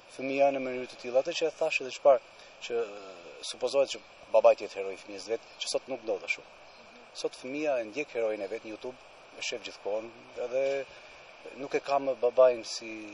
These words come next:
Po e ka vetëm si, mm, e, e ka si medium për t'ia bler atë, atë, atë heroin e atij fëmie.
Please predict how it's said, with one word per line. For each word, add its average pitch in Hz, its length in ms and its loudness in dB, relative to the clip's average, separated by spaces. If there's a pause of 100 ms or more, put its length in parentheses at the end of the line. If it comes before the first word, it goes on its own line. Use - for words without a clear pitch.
(800)
Po 127 100 0
e - 60 -2
ka 139 120 10
vetëm 131 300 -6
si, 123 240 -6 (640)
mm, 120 240 -12 (380)
e, - 20 -8 (640)
e - 60 -16
ka 120 100 -4
si - 160 0
medium 117 420 -6
për - 120 -14
t'ia 104 160 4
bler 107 260 -2
atë, - 240 -14 (160)
atë, - 240 -18
atë - 140 -12
heroin 101 280 4
e 95 120 -10
atij 98 180 -16
fëmie. 101 220 -10